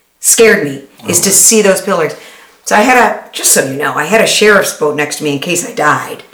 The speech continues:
Speaker 2: Right.
Speaker 1: But that sheriff just
Speaker 2: Yeah.
Speaker 1: kept leaning over his boat going, "I think you're crazy." <laughs> But it's that moment of choice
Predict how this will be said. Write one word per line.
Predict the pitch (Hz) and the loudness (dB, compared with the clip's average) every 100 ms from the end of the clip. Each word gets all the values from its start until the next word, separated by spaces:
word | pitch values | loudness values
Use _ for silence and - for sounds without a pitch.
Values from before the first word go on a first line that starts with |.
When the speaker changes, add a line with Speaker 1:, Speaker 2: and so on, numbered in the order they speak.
| - | -20
Speaker 2:
Right. | - - - - | -16 -16 -16 -4
Speaker 1:
But | 202 208 | 0 2
that | 202 - | 2 2
sheriff | - 277 277 - | 2 4 2 2
just | - 214 - | 0 -2 0
Speaker 2:
Yeah. | |
Speaker 1:
kept | 196 185 | -2 2
leaning | 220 262 247 220 | 4 4 4 6
over | 220 220 196 | 6 4 2
his | 175 | -2
boat | - 208 - - | 0 4 4 2
going, | 180 170 151 147 - _ - | -4 -4 -6 -8 -18 _ -2
"I | 233 269 | 0 2
think | 277 220 - | 2 2 -2
you're | 160 160 - | -14 -8 0
crazy." | 247 240 208 139 156 | 4 4 2 -4 -2
<laughs> | 139 - - - 330 294 330 311 - - 277 - - - 285 226 - - 277 - - - - - - - - 117 - | 0 -2 -4 -4 -2 -2 0 -2 -2 -10 -10 -8 -10 -6 -4 -4 -6 -4 -2 -2 -2 -2 -2 -4 -10 -10 -8 -10 -2
But | 135 - - - - - _ - - - - - | 0 0 -4 -16 -20 -20 _ -16 -14 -14 -10 -4
it's | 254 - | -2 2
that | 254 233 240 | 2 2 2
moment | 247 277 302 311 - - - | 2 2 2 -2 -4 -10 -2
of | 233 226 | 0 0
choice | - 226 175 147 - - - - - | 0 2 2 -2 -4 -2 -2 -4 -12